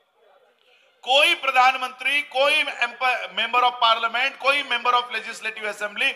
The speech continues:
या कोई भी पॉलिटिशियन आपको अगर ये बात कहता है कि आप हमें वोट दो, हम आगे चलकर राम मंदिर बनाएंगे, हम आगे चलकर र-, हिंदू राष्ट्र बनाएंगे, सबसे पहले तो उसे वोट देना बंद करो, क्योंकि आप बेदेश की जनता, देश के संसद में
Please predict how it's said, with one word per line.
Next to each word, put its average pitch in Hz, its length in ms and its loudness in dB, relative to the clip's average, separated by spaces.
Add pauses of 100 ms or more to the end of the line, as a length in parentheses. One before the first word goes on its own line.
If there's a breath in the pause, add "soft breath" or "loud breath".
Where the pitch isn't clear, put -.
(240 loud breath)
या 262 80 0
कोई 294 380 2
भी 302 100 0
पॉलिटिशियन 240 680 -4 (240 loud breath)
आपको 311 420 0
अगर 247 300 2
ये 233 140 0
बात 247 420 2
कहता 226 340 2
है 208 140 4
कि 220 140 -6
आप 220 220 4
हमें 196 200 -2
वोट 214 280 4
दो, 190 520 -6
हम 214 140 2
आगे 208 300 2
चलकर 226 340 -6
राम 208 240 2
मंदिर 240 300 -2
बनाएंगे, 214 560 2 (200 loud breath)
हम 208 140 0
आगे 208 260 2
चलकर 247 680 0 (320 loud breath)
र-, 196 140 -4
हिंदू 240 280 -2
राष्ट्र 285 340 4
बनाएंगे, 220 500 -2 (180)
सबसे 240 480 -4
पहले 226 380 -2
तो 254 140 -6
उसे 214 360 -6
वोट 226 360 -6
देना 196 200 2
बंद 190 320 -2
करो, 196 520 0
क्योंकि 233 320 -4
आप 233 720 4
बेदेश 247 580 2
की 285 160 -4
जनता, 233 420 2
देश 254 340 0
के 262 160 -8
संसद 226 480 -6
में 285 220 2